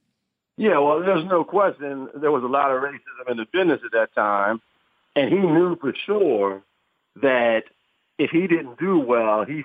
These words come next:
felt that that would be a setback as far as any other African Americans getting a chance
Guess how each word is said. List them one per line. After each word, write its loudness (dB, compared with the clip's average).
felt 0
that 2
that 2
would -2
be -2
a -2
setback 0
as -8
far 2
as -6
any 0
other 2
African -2
Americans 0
getting 2
a 2
chance 0